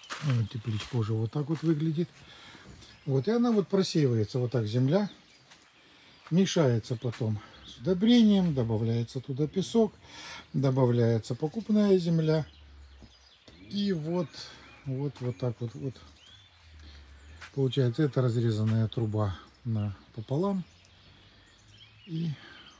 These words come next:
вот так вот она засажена. Это у нас чего-то там, помидоры, там перцы всякие,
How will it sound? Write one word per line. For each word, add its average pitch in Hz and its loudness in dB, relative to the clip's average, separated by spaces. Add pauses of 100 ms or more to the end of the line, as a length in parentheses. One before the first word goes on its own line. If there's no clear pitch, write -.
вот 147 -8
так 139 -8
вот 120 -6
она 113 0
засажена. 104 -4 (1900)
Это 135 -6
у 113 -4
нас 110 -6 (540)
чего-то 101 -8
там, 240 -2 (240)
помидоры, 160 0
там 101 -8
перцы 156 -8
всякие, 117 -8